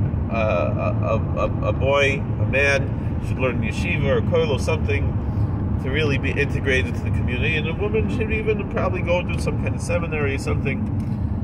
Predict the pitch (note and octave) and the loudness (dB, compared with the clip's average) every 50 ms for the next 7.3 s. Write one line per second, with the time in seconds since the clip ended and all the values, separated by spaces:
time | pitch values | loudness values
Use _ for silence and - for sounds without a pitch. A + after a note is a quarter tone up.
0 | - - - - - - - - - - - G2+ G#2 G2+ G2 G#2+ G#2 - A2+ A2+ | -2 -2 -2 0 0 0 0 0 0 0 0 0 0 0 0 0 0 0 0 0
1 | A#2 A#2+ A#2+ B2 A#2 - - - - - - A#2 A2 A2+ - A2 A2+ A2 - - | 0 0 0 0 0 -2 -2 -2 -2 -2 -2 0 0 -2 -2 -2 -2 -2 0 0
2 | - G#2+ A2 A2 G#2+ G2+ A2 A2+ A2+ A2+ A2 - - - - G2+ G2+ G#2 - - | 2 2 2 2 0 0 2 2 2 2 2 0 0 0 0 0 0 0 0 0
3 | - - - G#2 G2 F#2 F2 D#2 - G2 G2 G2+ - - F2+ - - G#2 - - | 0 0 0 0 0 0 2 2 2 2 2 0 0 0 -2 -2 -2 -2 -2 0
4 | A2+ A#2 A2+ A2+ - - - - - - - - - - - - - - - - | 0 2 2 2 0 0 -2 -2 -2 0 0 0 0 0 -2 -2 -4 -4 -2 -2
5 | - - - - - - - - - - - - - - - - - - - - | -2 0 0 0 -2 -2 -2 -4 -4 -2 -2 -2 -2 -2 -2 0 0 0 0 0
6 | - - - - - - - - - - - - - - - - - - - - | -2 -4 -4 -4 -2 -2 -2 -2 -2 -2 -2 -2 -2 -2 -2 -2 -4 -4 -2 -2
7 | - - B2+ B2 A#2+ A#2 | -2 0 2 2 2 0